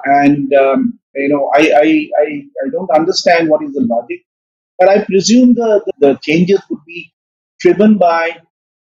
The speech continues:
the immediate, uh, condition of the market, because we know that agricultural commodities, uh, or, uh, these commodities are now in surplus. So, you know, on the one hand, you have the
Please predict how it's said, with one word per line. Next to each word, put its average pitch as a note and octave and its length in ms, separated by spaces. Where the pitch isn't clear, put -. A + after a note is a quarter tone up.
the D3+ 120
immediate, E3+ 800
uh, B2+ 300
condition D#3+ 440
of D3 80
the C#3 60
market, F#3 360
because - 500
we F#3 120
know G#3+ 220
that G3+ 220
agricultural F3 560
commodities, D#3+ 880
uh, C#3 220
or, C#3 220
uh, B2+ 560
these E3 160
commodities D#3 760
are D3 160
now D#3 280
in D#3+ 180
surplus. - 640
So, D3+ 400
you D#3 140
know, D#3 60
on D3 160
the D3 60
one D3+ 220
hand, F3 280
you D#3 140
have D#3+ 300
the D3+ 240